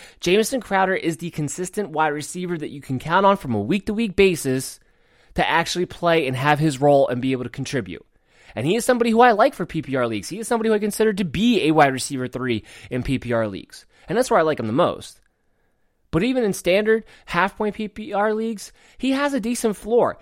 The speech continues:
This is a guy who, outside of last week, had been consistently getting between seventy to eighty yards in every game that Sam Darnold has started this season.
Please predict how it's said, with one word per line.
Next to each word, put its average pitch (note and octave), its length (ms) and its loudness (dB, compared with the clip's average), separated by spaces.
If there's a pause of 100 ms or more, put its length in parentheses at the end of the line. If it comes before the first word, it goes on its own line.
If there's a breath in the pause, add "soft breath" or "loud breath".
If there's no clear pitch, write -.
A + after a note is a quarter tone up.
(160 soft breath)
This A#3 160 4
is B3 100 0
a C4+ 80 4
guy G#3 320 4
who, G3 220 0
outside G3+ 420 2
of E3 100 -6
last F3+ 300 0
week, G3 140 -6
had F#3+ 160 -2
been F#3+ 120 -2
consistently G#3 540 -6
getting F3 300 -2
between F3 320 -2
seventy F3+ 400 -2
to F3 120 0
eighty F3+ 220 0
yards D#3+ 360 2
in D3+ 160 -6
every E3 260 -4
game D#3+ 240 2
that D3+ 100 0
Sam D#3+ 260 0
Darnold D3+ 280 4
has C#3+ 120 -8
started C#3+ 360 -4
this C3+ 140 -6
season. F2+ 400 -10